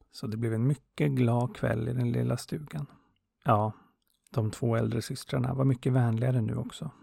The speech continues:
när de fått sig ett ordentligt mål mat. Och en så här trevlig kväll hade Marikita inte haft på mycket länge. Inte sen innan hennes älskade orm försvann.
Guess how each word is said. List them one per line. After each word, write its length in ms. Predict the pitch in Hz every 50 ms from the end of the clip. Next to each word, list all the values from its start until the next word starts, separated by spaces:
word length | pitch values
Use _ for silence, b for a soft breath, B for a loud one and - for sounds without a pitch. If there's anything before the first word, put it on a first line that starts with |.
| -
när 120 | - 127 113
de 100 | 113 104
fått 220 | - 110 - -
sig 140 | - - 120
ett 140 | 110 - -
ordentligt 500 | 113 120 120 120 - - - - - -
mål 280 | 120 117 117 117 113
mat. 520 | 123 127 135 135 131 - - _ - - - _ B B B B B B B B B
Och 120 | _ - 117
en 60 | 110
så 100 | 113 113
här 200 | 127 135 131 127
trevlig 420 | - - 143 120 107 107 117 -
kväll 280 | - - 110 104 107 110
hade 180 | 113 117 139
Marikita 500 | 131 127 123 - - - 120 110 - 131
inte 160 | 117 110 - 117
haft 240 | 113 - - -
på 100 | - -
mycket 580 | 117 127 143 139 - - _ _ _ - 131 113
länge. 360 | 120 120 117 - - 135 123 - - _ _ _ _ _ _ _
Inte 560 | - 147 131 123 - - _ - 120 117 117 - B B B B B B B
sen 160 | - - 120
innan 400 | 123 135 131 113 110 123 127 123
hennes 260 | 117 120 127 120 - -
älskade 360 | 127 120 - - - 113 -
orm 340 | - 160 147 139 123 117 113
försvann. 400 | - - - - - - 135